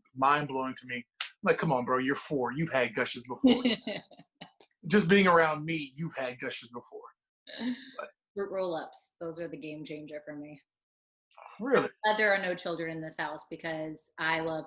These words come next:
Speaker 2: kid food too. Like, if there were chicken nuggets and mac and cheese on the stove every night,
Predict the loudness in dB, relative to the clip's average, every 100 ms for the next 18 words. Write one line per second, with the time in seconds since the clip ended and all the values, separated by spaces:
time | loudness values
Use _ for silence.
0 | -4 -6 -6 -10 -10 -8 -8 -8 -8 -10
1 | -12 -12 -6 -4 -6 -8 -10 -8 -6 -6
2 | -2 -4 -4 -10 -8 -6 -6 -8 -10 -8
3 | -4 -2 -4 -6 -16 _ _ _ -8 -6
4 | -8 -8 -8 -8 -8 -8 -6 -4 -6